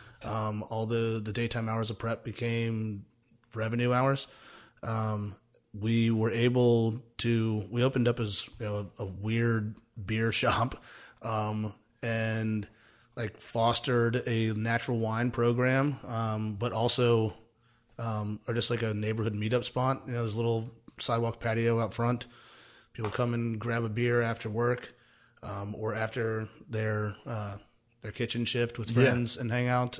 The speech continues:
Speaker 1: Um, and it just, it filled it filled so many needs the neighborhood had, but it also did a lot for us by, by increasing our revenue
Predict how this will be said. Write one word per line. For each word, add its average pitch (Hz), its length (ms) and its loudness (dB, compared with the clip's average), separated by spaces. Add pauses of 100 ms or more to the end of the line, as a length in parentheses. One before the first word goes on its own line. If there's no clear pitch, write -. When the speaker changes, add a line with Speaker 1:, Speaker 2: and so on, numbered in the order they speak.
Speaker 1:
Um, 107 380 -6 (180)
and 123 80 -4
it 113 80 -4
just, - 340 -2
it 117 100 -4
filled 135 520 6 (460)
it 131 100 -4
filled 147 200 6
so 135 160 4
many 123 180 2
needs 117 340 2
the 113 60 -4
neighborhood 107 300 0
had, 123 300 2
but 113 80 0
it 110 60 -2
also 120 300 2
did 113 140 0
a 110 40 -2
lot 107 400 -4
for 113 340 -6
us 117 260 -2
by, 110 400 -4 (260)
by 113 220 -4 (800)
increasing 123 520 -2
our 113 140 0
revenue 113 680 0